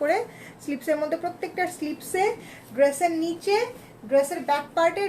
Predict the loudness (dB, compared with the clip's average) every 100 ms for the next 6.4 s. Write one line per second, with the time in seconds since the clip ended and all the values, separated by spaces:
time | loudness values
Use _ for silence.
0 | 0 0 0 -4 -2 -2 0 -2 -2 -4
1 | -6 -2 -2 0 -4 0 0 0 0 -2
2 | -4 -4 -2 -2 -2 -4 -6 -8 -14 -18
3 | -20 -20 -20 -20 -20 -20 -20 -20 -20 -20
4 | -20 -20 -20 -20 -20 -20 -18 -18 -18 -20
5 | -20 -20 -20 -16 4 6 6 8 6 4
6 | -2 -2 2